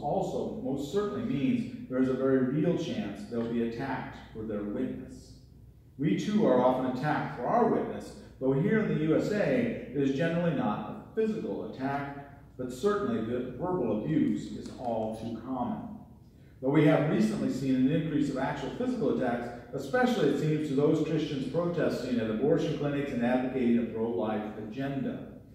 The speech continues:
Still, we are not suffering ever-present danger like some believers are in other regions of the world.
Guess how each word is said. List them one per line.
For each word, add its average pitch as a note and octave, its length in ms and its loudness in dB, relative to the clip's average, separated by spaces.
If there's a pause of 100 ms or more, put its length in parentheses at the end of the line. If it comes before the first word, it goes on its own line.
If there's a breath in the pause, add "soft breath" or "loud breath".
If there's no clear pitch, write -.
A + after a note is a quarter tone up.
(280 loud breath)
Still, F3 400 6
we D#3 100 8
are - 120 8
not - 340 2
suffering A#2 600 -2
ever-present C3+ 560 -2
danger C3+ 400 2
like - 300 0
some E3 260 0
believers B2 460 2
are A2+ 240 -2
in A#2 100 -2
other A#2+ 180 -4
regions A#2 580 -2
of G#2+ 100 -10
the A2 60 -8
world. C3 680 -2